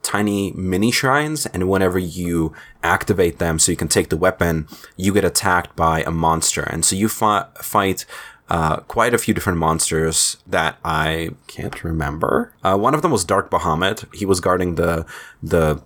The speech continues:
Ragnarok, so it's like Bahamut, but stronger. And outside of that, there was a, I think there was the Wyvern, was that one of the bosses?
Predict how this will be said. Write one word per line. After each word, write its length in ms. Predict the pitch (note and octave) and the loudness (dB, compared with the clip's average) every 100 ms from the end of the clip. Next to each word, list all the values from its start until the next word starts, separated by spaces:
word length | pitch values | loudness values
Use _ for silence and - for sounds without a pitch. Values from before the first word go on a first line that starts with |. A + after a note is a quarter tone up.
| _ | _
Ragnarok, 840 | F#2+ F2 F2 F#2+ G2+ A#2+ B2+ - - - | 0 2 2 2 4 2 0 -12 -16 -4
so 280 | - F2+ F2 | 0 2 2
it's 260 | F2 - | 2 2
like 200 | F#2 E2 | 0 0
Bahamut, 460 | F2+ F2+ E2+ F2+ F2 | 0 0 2 0 0
but 140 | D#2 | -2
stronger. 640 | - - E2 F2 C3 D#3 - | 0 0 0 2 0 -2 -6
And 360 | - E2+ D#2+ E2 | -4 -2 0 2
outside 400 | G2+ G2+ G#2+ F#2+ | 2 2 2 2
of 120 | F2+ | 2
that, 360 | F2 E2+ D#2+ - - | 2 2 2 -2 -4
there 160 | F2+ | 0
was 200 | F2 E2+ | 2 2
a, 180 | F2 E2 | 2 2
I 60 | E2 | 0
think 160 | G2+ | -2
there 100 | F2 | 0
was 140 | E2 - | 0 0
the 280 | E2 D#2 D2 | -2 -2 -6
Wyvern, 720 | F2 F2 G#2+ B2+ D#3 E3 F3 C3 | -2 2 2 2 0 0 -4 -4
was 200 | - D3 | -2 2
that 160 | C#3 B2+ | 0 0
one 140 | C#3+ | 0
of 80 | C3 | 0
the 80 | C#3+ | 0
bosses? 680 | C#3 C3+ - C#3+ C#3 - | 0 0 2 2 2 -2